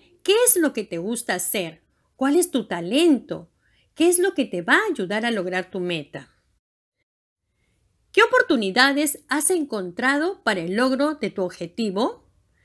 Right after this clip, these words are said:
Dentro de las oportunidades están los consejos de tu familia, de tus padres, de tus hermanos, tal vez de tus abuelitos,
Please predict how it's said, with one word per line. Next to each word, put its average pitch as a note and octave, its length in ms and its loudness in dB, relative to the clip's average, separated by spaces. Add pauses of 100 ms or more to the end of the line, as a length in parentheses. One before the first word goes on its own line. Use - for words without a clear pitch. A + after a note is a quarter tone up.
(280)
Dentro C4+ 320 4
de C4+ 140 4
las C#4 180 6
oportunidades D4 1000 2 (100)
están C#4 540 0
los F4 180 0
consejos C#4 720 0
de B3 80 -2
tu F#3+ 120 -8
familia, F3+ 800 -2 (280)
de A3 120 2
tus G3 300 -4
padres, A#3+ 760 2
de G3 80 -6
tus F#3+ 300 -6
hermanos, G#3 840 -2 (220)
tal G#3 280 -4
vez F#4 260 0
de C#4 100 0
tus - 220 -4
abuelitos, F3 760 -6